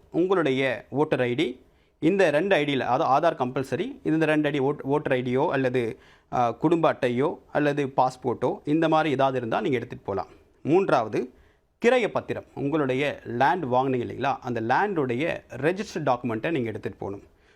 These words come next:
ஒருவேளை செட்டில்மெண்ட் இருக்கு, இல்ல பார்ட்டிஷன் பண்ணும் அப்படின்னா அந்த இடம் உங்களுக்கு எப்படி சொந்தமாகுது அப்படின்ற ஆவணத்தை, ரெஜிஸ்ட்ரேஷன் டாக்குமெண்ட்டை நீங்க எடுத்துட்டு போகணும். அதுக்கு அடுத்ததாக இ சி எடுத்துட்டு போயிடுங்க. ஒரு எழுபத்தைந்து, ஆயிரத்தி தொள்ளாயிரத்தி எழுபத்தைந்துலேருந்து நீங்க ஆன்லைன்லேயே இ சி எடுத்துக்கலாம்.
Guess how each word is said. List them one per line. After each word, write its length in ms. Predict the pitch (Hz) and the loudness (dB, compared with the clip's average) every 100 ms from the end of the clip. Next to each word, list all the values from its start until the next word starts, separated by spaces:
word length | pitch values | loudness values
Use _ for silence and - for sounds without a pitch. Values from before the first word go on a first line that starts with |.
| _ | _
ஒருவேளை 360 | 139 151 156 151 | 0 2 2 0
செட்டில்மெண்ட் 460 | 147 156 156 139 | -2 0 0 0
இருக்கு, 480 | 123 117 135 120 127 - _ | -4 -4 -2 -2 -6 -16 _
இல்ல 140 | - 147 147 | -2 0 2
பார்ட்டிஷன் 460 | 151 160 156 139 | 2 0 -2 -2
பண்ணும் 280 | 127 117 120 | -2 -2 -4
அப்படின்னா 320 | 107 110 127 349 - _ _ _ - | -6 -4 -4 -4 -10 _ _ _ -4
அந்த 260 | 139 160 | -2 0
இடம் 340 | 127 135 247 196 | 0 2 0 0
உங்களுக்கு 420 | 151 156 151 139 | 0 2 0 0
எப்படி 280 | 135 - 190 156 | -2 -2 -4 -4
சொந்தமாகுது 600 | 139 147 135 127 117 139 - | -2 2 0 0 -2 -4 -4
அப்படின்ற 400 | 127 135 127 175 | -4 -2 -2 -2
ஆவணத்தை, 560 | - 123 127 117 104 90 | 0 0 0 -4 -4 -4
ரெஜிஸ்ட்ரேஷன் 720 | - - 135 160 160 135 123 110 | -4 -4 -2 -2 -2 -4 -4 -2
டாக்குமெண்ட்டை 400 | 113 - 110 - | -4 -4 -8 -4
நீங்க 160 | 135 | -4
எடுத்துட்டு 280 | 110 110 107 | -4 -6 -8
போகணும். 240 | 104 - - _ - - | -8 -10 -16 _ -20 -10
அதுக்கு 260 | - 147 175 | 0 2 2
அடுத்ததாக 420 | 180 165 165 160 | 0 2 0 0
இ 180 | 165 175 | -2 -2
சி 180 | - 170 | -2 -2
எடுத்துட்டு 340 | 131 117 117 | -2 -4 -8
போயிடுங்க. 300 | 110 107 120 240 - - | -8 -6 -6 -6 -10 -4
ஒரு 280 | 165 156 | -2 0
எழுபத்தைந்து, 500 | 143 185 202 196 143 | 2 0 0 0 2
ஆயிரத்தி 280 | 131 160 160 | 2 2 2
தொள்ளாயிரத்தி 260 | 156 151 127 | 0 0 0
எழுபத்தைந்துலேருந்து 640 | 143 143 127 123 117 143 | 0 0 -2 -2 -2 0
நீங்க 200 | 196 139 | 0 0
ஆன்லைன்லேயே 540 | 123 156 175 156 156 151 | 2 2 2 2 0 0
இ 80 | 139 | -2
சி 160 | 131 | -2
எடுத்துக்கலாம். 500 | 113 113 113 113 156 | -4 -6 -6 -2 -2